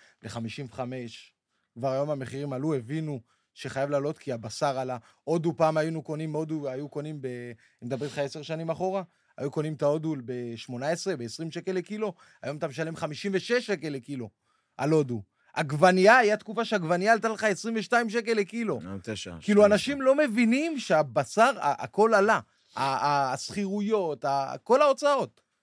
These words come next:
Speaker 2: זאת אומרת, אתה תמכור פחות, אתה תפסיד.
Speaker 1: תשמע, אתה, אם אתה לא תותח, אומר לך ככה, ב-, בעסקי המזון, אם אתה לא תותח ומחושב, אתה תמיד תפסיד.
Speaker 2: ואתה
Speaker 1: לא
Speaker 2: המח-,
Speaker 1: משנה כמה תעבוד.
Speaker 2: ואתה זה שמחושב? או שיש לך איזשהו עורך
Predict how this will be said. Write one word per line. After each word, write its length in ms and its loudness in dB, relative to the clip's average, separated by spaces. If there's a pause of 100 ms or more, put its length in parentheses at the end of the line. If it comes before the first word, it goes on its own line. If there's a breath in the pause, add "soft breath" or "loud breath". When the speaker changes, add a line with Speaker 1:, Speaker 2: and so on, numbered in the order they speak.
(220)
Speaker 2:
זאת 80 -18
אומרת, 180 -6
אתה 120 -4
תמכור 240 6
פחות, 280 2
אתה 120 -4
תפסיד. 300 -4 (800)
Speaker 1:
תשמע, 300 2 (520)
אתה, 300 -2 (280)
אם 180 4
אתה 160 4
לא 120 6
תותח, 640 4 (520)
אומר 120 -6
לך 180 -4
ככה, 160 0
ב-, 220 -6
בעסקי 460 -6
המזון, 400 -2 (360)
אם 140 2
אתה 180 4
לא 100 4
תותח 440 0
ומחושב, 540 0 (320 soft breath)
אתה 140 -8
תמיד 240 -2
תפסיד. 440 -10
Speaker 2:
ואתה 400 4 (240)
Speaker 1:
לא 100 8
Speaker 2:
המח-, 60 10
Speaker 1:
משנה 300 4
כמה 280 6
תעבוד. 340 10
Speaker 2:
ואתה 200 12
זה 120 4
שמחושב? 520 4 (200)
או 60 -6
שיש 160 0
לך 80 2
איזשהו 260 2
עורך 140 6